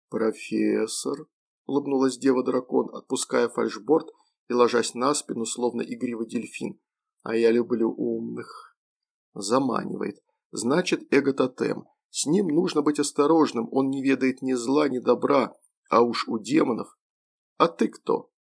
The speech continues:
всё же спросил Таувани. «А я Эхидна», назвался эго-тотем,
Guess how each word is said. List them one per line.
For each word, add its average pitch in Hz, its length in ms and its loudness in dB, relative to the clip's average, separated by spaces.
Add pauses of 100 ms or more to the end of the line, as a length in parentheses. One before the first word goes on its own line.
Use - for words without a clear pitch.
всё - 180 0
же 107 120 -2
спросил - 440 -2
Таувани. 110 640 -2 (440)
«А 107 140 -2
я 110 240 2
Эхидна», 120 840 -2 (420)
назвался 113 500 2
эго-тотем, 113 720 -2